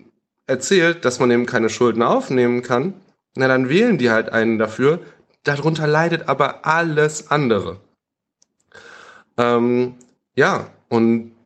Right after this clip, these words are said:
dafür ist man eben dann halt im Zweifelsfall auch bereit, sowas wie das Finanzsystem, die Wirtschaft und das Klima, äh, gleichermaßen vor die Wand zu fahren, für die eine schwarze Null.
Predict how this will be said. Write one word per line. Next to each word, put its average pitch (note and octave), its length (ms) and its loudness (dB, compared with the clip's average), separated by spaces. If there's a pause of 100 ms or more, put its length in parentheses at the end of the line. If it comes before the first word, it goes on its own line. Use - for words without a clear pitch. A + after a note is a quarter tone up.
dafür G#2+ 300 0
ist A2+ 120 -2
man C3 120 2
eben B2+ 180 2
dann B2+ 140 2
halt A2 160 2
im G#2+ 100 -6
Zweifelsfall A2 520 -2
auch B2 180 2
bereit, A2 500 0 (300)
sowas A2 400 0
wie G#2+ 60 -2
das A2 160 0
Finanzsystem, C3+ 880 0
die G#2 180 -2
Wirtschaft A#2+ 680 0
und B2 200 2
das G#2 240 -4
Klima, G#2+ 540 0 (360)
äh, B2+ 260 4
gleichermaßen A#2 680 0
vor C3+ 160 2
die C3+ 120 -2
Wand D#3+ 180 0
zu B2+ 100 -4
fahren, G2 320 -8
für - 160 -6
die G#2 140 -4
eine G#2+ 220 -4
schwarze B2+ 400 -2
Null. G#2 220 0